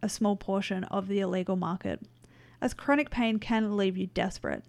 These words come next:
We know that twenty-six percent of opioid-dependent patients receive their meds from a mix of doctors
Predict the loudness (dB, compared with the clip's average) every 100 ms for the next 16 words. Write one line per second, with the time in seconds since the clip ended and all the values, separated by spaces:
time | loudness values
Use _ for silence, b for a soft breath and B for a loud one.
0 | -20 -20 -20 -20 b b b b b b
1 | b b -20 0 6 10 10 10 6 4
2 | 4 4 2 0 0 0 2 2 2 2
3 | 2 4 4 4 2 2 4 4 2 -2
4 | -2 0 0 -2 -6 -4 -4 2 2 4
5 | 4 4 2 -2 -2 0 2 2 2 2
6 | -4 -2 -2 0 -2 -2 -6 -6